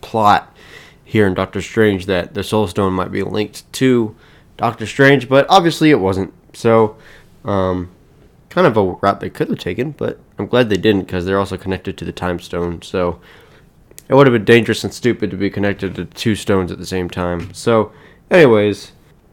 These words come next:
yeah, I just really love that conversation, and we'll get more into detail there later. But my favorite scene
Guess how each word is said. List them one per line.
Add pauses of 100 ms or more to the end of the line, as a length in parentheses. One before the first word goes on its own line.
yeah,
I
just
really
love
that
conversation, (600)
and
we'll
get
more
into
detail
there
later. (520)
But
my
favorite
scene